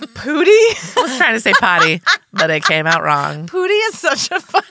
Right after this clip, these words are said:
Speaker 1: <laughs> word, 'cause, like
Speaker 2: Do you have to go poop into pootie?
Speaker 1: Yeah. Oh, no, I think pootie is, like, a part of your body, and I'll let everyone el-,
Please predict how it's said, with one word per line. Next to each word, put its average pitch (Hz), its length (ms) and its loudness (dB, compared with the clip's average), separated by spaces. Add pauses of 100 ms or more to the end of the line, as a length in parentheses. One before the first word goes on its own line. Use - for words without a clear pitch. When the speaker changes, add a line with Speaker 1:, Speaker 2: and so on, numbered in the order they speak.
(140)
Speaker 1:
<laughs> - 120 -16
word, 392 220 -2
'cause, - 240 -6
like 285 100 2
Speaker 2:
Do 349 60 -2
you 427 100 2
have 523 120 0
to - 80 -10
go 466 120 -2
poop 392 360 -2
into 381 160 -4
pootie? 370 220 -2 (320)
Speaker 1:
Yeah. 392 340 -2 (260)
Oh, 403 180 2
no, 415 240 2
I 339 300 2
think 190 320 -4
pootie 302 300 -4
is, 190 200 -4
like, 156 380 -8 (320)
a 185 80 -4
part 285 260 -10
of 285 80 -14
your 302 120 -14
body, 277 380 -10
and 170 80 -6
I'll 202 120 -6
let 294 120 -6
everyone 330 340 -10
el-, 330 140 -10